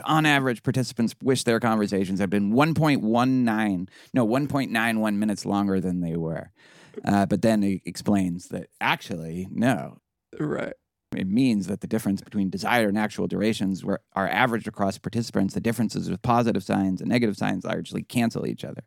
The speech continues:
Speaker 2: Reveal.
Speaker 1: Yeah.
Speaker 2: Twist.
Speaker 1: Yeah.
Speaker 2: Twist.
Speaker 1: Yeah, exactly.
Speaker 2: <laughs>
Speaker 1: But we'll, but that will actually be a recording.
Speaker 2: <laughs> The tape was on loop. So, wh-, which is actually a good point. You know, average, taking just averages often does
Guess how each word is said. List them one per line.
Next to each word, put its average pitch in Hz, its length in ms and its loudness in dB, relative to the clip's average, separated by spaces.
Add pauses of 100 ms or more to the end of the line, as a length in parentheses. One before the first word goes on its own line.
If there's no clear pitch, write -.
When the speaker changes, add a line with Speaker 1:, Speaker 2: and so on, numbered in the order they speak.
Speaker 2:
Reveal. 143 560 0
Speaker 1:
Yeah. - 60 -20 (240)
Speaker 2:
Twist. 175 340 2
Speaker 1:
Yeah. - 80 -4 (540)
Speaker 2:
Twist. - 540 0 (120)
Speaker 1:
Yeah, 117 60 2
exactly. 98 540 0
Speaker 2:
<laughs> - 520 -10
Speaker 1:
But - 240 -10
we'll, 185 380 -4 (320)
but 104 100 -12
that 117 180 0
will 87 120 -4
actually - 320 -8
be - 100 -10
a 67 60 -8
recording. - 720 -6
Speaker 2:
<laughs> - 80 -10
The 240 520 6
tape 240 280 2
was 202 120 8
on 196 240 4
loop. 233 280 -2 (400)
So, - 180 0
wh-, - 260 -4
which 254 200 4
is 294 80 4
actually 285 240 6
a - 20 -6
good 165 220 4
point. 143 240 2
You 135 80 -2
know, 127 260 0 (100)
average, 180 380 4 (160)
taking 208 320 4
just 156 220 2
averages 147 560 2
often 131 560 -2
does 123 420 -2